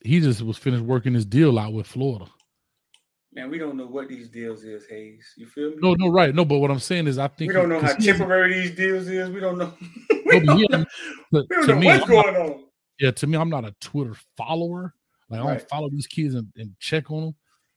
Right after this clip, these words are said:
Speaker 1: But y'all correct me if I'm wrong. Has he been saying anything all year as the year has been going on? Has he been saying anything?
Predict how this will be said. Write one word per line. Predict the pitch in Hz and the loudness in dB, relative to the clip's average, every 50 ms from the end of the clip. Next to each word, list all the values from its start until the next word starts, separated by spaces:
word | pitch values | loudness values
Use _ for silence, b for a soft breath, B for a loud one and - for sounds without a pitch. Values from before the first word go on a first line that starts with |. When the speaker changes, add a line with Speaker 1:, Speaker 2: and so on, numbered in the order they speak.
| _ _ _ _ _ _ _ _ - | _ _ _ _ _ _ _ _ -8
Speaker 1:
But | 110 117 120 113 110 | -4 -2 -2 -2 -2
y'all | 110 120 135 123 | -2 -2 -4 -4
correct | - - 143 131 127 | -4 -4 -4 -2 -2
me | 131 123 | -2 -4
if | - - | -4 -6
I'm | 117 113 113 | -6 -4 -4
wrong. | 135 151 156 135 113 113 104 | -2 -2 -2 -4 -4 -8 -10
Has | 90 - 113 123 110 - | -10 -4 -4 -4 -2 -2
he | 147 143 | -4 -2
been | 127 131 123 | -2 -2 -2
saying | - - 139 131 127 | 0 0 0 2 2
anything | 127 127 120 - 139 131 135 117 | 2 0 0 -2 -2 -2 -2 -2
all | 113 123 120 117 107 | -2 0 0 0 0
year | 104 107 110 113 117 131 147 175 156 - | -2 -4 -2 0 2 2 2 0 -2 0
as | 120 123 117 107 | 0 0 0 0
the | 117 113 | 0 -2
year | 113 120 127 | 0 0 2
has | 120 131 123 110 | 2 2 0 -2
been | 110 113 104 98 | -2 -6 -6 -6
going | 113 120 120 120 113 107 | -4 -4 -2 -2 -2 -4
on? | 110 123 143 151 | -4 -6 -4 -2
Has | 156 147 135 - | 0 0 -2 -2
he | - 156 | -2 -6
been | 151 135 151 143 | -4 -4 -4 -6
saying | - - 160 160 156 160 | -4 -6 -6 -4 -4 -4
anything? | 160 165 156 151 175 185 196 | -6 -6 -6 -6 -8 -8 -8